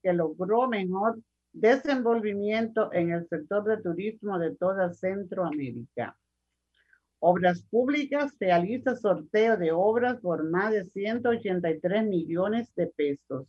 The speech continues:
El Ministerio de Obras Públicas y Comunicaciones realizó este viernes un sorteo de obras para Santo Domingo Norte, Oeste y la provincia Monseñor Noel.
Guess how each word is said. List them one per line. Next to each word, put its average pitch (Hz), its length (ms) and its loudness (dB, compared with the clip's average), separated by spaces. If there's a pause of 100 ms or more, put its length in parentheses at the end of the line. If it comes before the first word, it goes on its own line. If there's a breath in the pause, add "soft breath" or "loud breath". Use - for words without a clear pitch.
(680)
El 208 180 4
Ministerio 233 760 6
de 240 120 6
Obras 233 440 6
Públicas 233 600 2
y 180 200 -6
Comunicaciones 202 1200 2
realizó 175 760 2
este 233 420 0
viernes 170 640 2 (360)
un 277 220 4
sorteo 233 580 4
de 190 180 0
obras 233 520 4
para 185 260 4
Santo 175 420 4
Domingo 190 520 2
Norte, 220 800 2
Oeste 208 760 2
y 175 80 0
la 165 200 4
provincia 180 580 0
Monseñor 165 640 0
Noel. 156 540 0